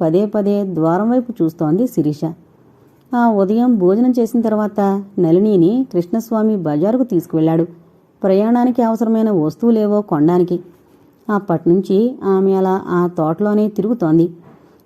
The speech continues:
చిత్తచాంచల్యం కలిగిన దానివలే. కారు హారన్ కొరకే చెవులు రిక్కించుకుని వింటోంది. మాటిమాటికి రోడ్డు వైపు చూపులు సారిస్తూ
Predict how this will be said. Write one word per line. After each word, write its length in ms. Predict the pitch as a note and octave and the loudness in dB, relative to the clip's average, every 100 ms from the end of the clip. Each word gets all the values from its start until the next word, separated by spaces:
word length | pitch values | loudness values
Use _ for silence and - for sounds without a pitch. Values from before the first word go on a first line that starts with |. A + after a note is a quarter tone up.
| _ - | _ -6
చిత్తచాంచల్యం 760 | F#3+ G#3+ A#3 A3+ A3+ A3+ A3 A3 | -4 -2 -2 0 0 2 2 0
కలిగిన 380 | - E3 F#3+ A3+ | 0 0 4 4
దానివలే. 460 | F#3 E3+ D#3+ E3 - - _ _ _ _ _ _ | 4 2 4 0 -2 -12 _ _ _ _ _ _
కారు 340 | A#3+ A#3+ C4+ C#4+ - | 0 2 2 2 0
హారన్ 320 | G3 A#3+ C4 | -2 2 2
కొరకే 480 | A#3+ G#3+ F#3 F3 B3 | 2 0 2 0 0
చెవులు 420 | - - F#3+ A#3 | -2 0 2 4
రిక్కించుకుని 540 | F#3 F3+ C4 B3+ C4 | 2 0 0 2 4
వింటోంది. 500 | A3+ D#3 F3 E3+ F3+ - - _ _ _ A3 | 4 2 4 2 2 -4 -20 _ _ _ 0
మాటిమాటికి 840 | F#3+ F#3+ A#3+ A3+ A3 A#3 A3 G#3+ | 0 0 0 0 -2 0 0 0
రోడ్డు 300 | F3 F3 F#3+ | 2 2 2
వైపు 300 | A#3 A#3 A#3 | 4 2 0
చూపులు 420 | F#3+ F#3 G#3+ B3 | -4 -2 0 0
సారిస్తూ 720 | A#3 F#3 D#3 G#3+ G3 G#3 G#3 | 0 0 0 -2 0 2 2